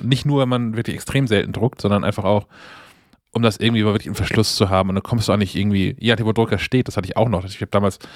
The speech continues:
das war noch mein, meine Studenten-, studentische Wohnung mit deutlich weniger Platz. Das heißt, Drucker stand auch immer im Weg.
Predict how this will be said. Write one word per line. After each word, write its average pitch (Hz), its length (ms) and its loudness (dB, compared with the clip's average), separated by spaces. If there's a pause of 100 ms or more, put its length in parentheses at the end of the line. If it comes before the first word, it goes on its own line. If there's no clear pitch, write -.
(280)
das - 120 -10
war 110 80 4
noch 95 60 0
mein, 98 160 2
meine 95 200 2
Studenten-, 92 540 0 (200)
studentische 101 440 0
Wohnung 92 360 0 (260)
mit 101 280 2
deutlich 104 300 0
weniger 98 280 2
Platz. - 220 -2
Das 87 100 -2
heißt, 92 140 0
Drucker 104 200 0
stand - 180 -4
auch - 40 -4
immer 101 120 2
im 90 140 -2
Weg. 110 300 0